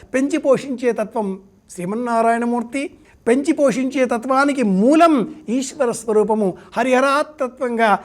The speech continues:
హరిహరాద్వైత తత్వంగా మాస శివరాత్రి నాడు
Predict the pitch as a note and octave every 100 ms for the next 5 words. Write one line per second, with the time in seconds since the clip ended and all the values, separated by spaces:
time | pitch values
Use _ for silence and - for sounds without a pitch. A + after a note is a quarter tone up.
0 | - - B3 C4 C4 C4 G#3 A#3+ C4 A#3
1 | A#3 A#3 A#3+ A3 A3 G#3 F#3 D#3 D3+ -
2 | _ - G3 G#3+ F#3 G3 G#3 G3+ G3 G3+
3 | G#3+ A#3+